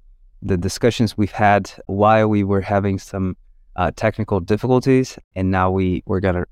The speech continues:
jump right into the show. So I start running the recording of the episode, and here's where we dive a little deeper on the discussion about bot attacks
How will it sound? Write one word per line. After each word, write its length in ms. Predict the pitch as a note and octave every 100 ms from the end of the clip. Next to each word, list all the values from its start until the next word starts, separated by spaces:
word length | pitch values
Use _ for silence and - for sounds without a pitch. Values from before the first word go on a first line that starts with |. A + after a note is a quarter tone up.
| -
jump 320 | - F#2+ E2
right 180 | F2+ F2
into 280 | F2 - D#2
the 100 | E2+
show. 320 | - D#2 D2+ - - - - -
So 500 | - G2+ G2+ G2 - _ -
I 60 | G2+
start 340 | - B2+ B2+
running 320 | C3+ C3+ C3+
the 100 | B2
recording 480 | A#2 A2+ - B2+ B2+
of 140 | A#2
the 160 | A2+ A2+ -
episode, 580 | A2+ C3 C#3 D3 D3 - - - -
and 240 | G#2+ G2+
here's 580 | - A#2 A#2 A2+ - - _
where 240 | - G2+ G2
we 220 | G2 F#2
dive 280 | G#2 G2+ F#2+
a 20 |
little 240 | G2 G2 F2+
deeper 540 | - G2 - F#2 F#2 - _ _ _ -
on 340 | F#2 F#2 F2+
the 100 | F2+
discussion 460 | F#2 E2+ G2 F2 F2+
about 280 | E2 F2 -
bot 180 | F#2 F#2
attacks 540 | F2 F2 F2 - -